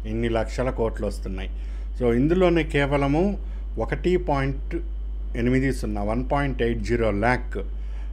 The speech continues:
ఎంప్లాయ్‌మెంట్ ఆపర్చునిటీస్ అన్నది కల్పిస్తున్నాం మనము. So, దీని యొక్క థీమ్ ఏంటి? Advantage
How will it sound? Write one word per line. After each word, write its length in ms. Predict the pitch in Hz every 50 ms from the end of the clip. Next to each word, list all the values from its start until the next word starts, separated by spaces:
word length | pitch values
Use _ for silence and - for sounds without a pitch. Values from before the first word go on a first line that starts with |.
| - 113
ఎంప్లాయ్‌మెంట్ 600 | 117 120 120 151 156 156 147 147 143 135 123 -
ఆపర్చునిటీస్ 840 | 113 110 107 - 123 113 - - 104 107 110 110 - 113 104 - 101
అన్నది 520 | 98 95 98 98 120 139 165 196 196 - - - - - - - - -
కల్పిస్తున్నాం 840 | 104 101 101 101 - 113 101 - - - 104 98 98 98 98 98 98
మనము. 500 | 92 92 95 95 98 101 101 92 90 - - - - - - - - - - - - -
So, 80 | 135 131
దీని 220 | 123 135 139 139
యొక్క 220 | 139 135 139 147 135 -
థీమ్ 280 | - 143 147 156 165 165
ఏంటి? 560 | 160 156 151 151 151 165 175 202 220 202 - - - - - - - - - - - - - - - - - 110
Advantage 840 | 113 117 107 120 147 156 160 160 143 - 156 165 180 180 - -